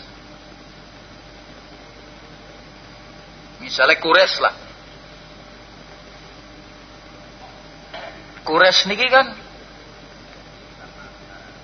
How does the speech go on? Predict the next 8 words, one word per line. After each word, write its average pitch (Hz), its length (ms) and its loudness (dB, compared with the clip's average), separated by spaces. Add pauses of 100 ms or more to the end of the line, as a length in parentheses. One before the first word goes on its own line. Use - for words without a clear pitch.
(160)
eh, 165 680 4 (680)
napa 151 320 4
niku? 151 240 -6 (800)
Nggadahi 175 640 0
kedudukan 165 560 0 (2250)
status - 400 0
sing 165 240 -4
mulia. 139 340 -4